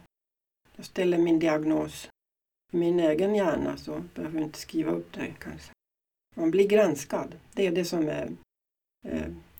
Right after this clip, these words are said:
det är, det är klart att det är viktigt också att bli granskad. Man kan ju inte flumma ut hur som. Men, eh,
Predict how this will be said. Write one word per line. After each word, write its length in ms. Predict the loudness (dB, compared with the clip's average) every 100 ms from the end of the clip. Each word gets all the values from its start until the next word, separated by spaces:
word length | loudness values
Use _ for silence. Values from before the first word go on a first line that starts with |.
| -20 -4
det 100 | -2
är, 100 | -2 -6
det 60 | -4
är 40 |
klart 260 | 0 0 -2
att 140 | -4
det 80 | 0
är 40 | 2
viktigt 420 | 2 0 -2 -2
också 240 | -4 -6
att 60 | -4
bli 120 | -2
granskad. 480 | -2 -2 -6 -10 -8
Man 160 | -6 -6
kan 100 | -6
ju 60 |
inte 180 | -6 -12
flumma 400 | -4 0 2 2
ut 300 | 0 -8 -8
hur 100 | -6
som. 320 | -6 -6 -8 -12 _ _ _ _ _ _ _ _ _ -4
Men, 520 | 0 2 2 2 2
eh, 280 | 2 -2